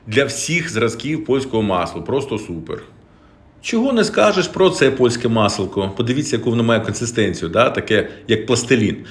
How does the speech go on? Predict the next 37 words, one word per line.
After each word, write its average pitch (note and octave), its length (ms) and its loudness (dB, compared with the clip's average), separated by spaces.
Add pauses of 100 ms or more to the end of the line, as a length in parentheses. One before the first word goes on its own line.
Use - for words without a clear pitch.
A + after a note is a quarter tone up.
(160)
До C3+ 80 0
речі, G#3+ 220 0
це E3 140 -2
не F3+ 80 0
обов'язково F3+ 420 2
пояснюється C3+ 520 2
рослинними B2+ 420 -2
жирами, E3 400 2
які, A2 180 0
можливо, G#2 300 2
додані F#2+ 360 0
сюди, F2+ 300 -6 (280)
а C#3 60 4
елементарно E3+ 600 4
додаванням C3 560 0
лишньої D3 320 -2
вологи, A#2 580 0
води. G#2+ 520 2 (280)
Тоді G#2+ 200 -6
масло - 280 0
здешевлюється. D2+ 840 -4 (340)
Я - 120 0
його E3+ 140 4
скуштував, E3+ 720 -2 (200)
е, - 80 2
хочу F#3 260 2
сказати, D3+ 300 2
як B2 100 0
дегустатор C#3 640 0
професійний, C3 560 -2
не C3+ 100 -2
більше E3+ 280 -2
десяти-двадцяти A#2 560 0
відсотків, B2 360 -2
якщо - 160 -2
навіть A2 200 0
додали. G2 380 0